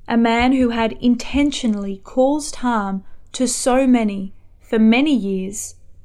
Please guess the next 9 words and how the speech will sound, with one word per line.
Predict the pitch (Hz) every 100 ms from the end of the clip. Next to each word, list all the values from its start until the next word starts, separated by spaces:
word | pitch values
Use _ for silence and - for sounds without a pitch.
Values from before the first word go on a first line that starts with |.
| - - - - - - -
saw | - - 262 285
his | 254 240 -
reflection | 220 - 269 277 - 196 196 196 - - - -
and | 226 220
the |
person | 220 - 269 285 - 202
that | 202
he | 190 202
was. | 196 233 190 175 - -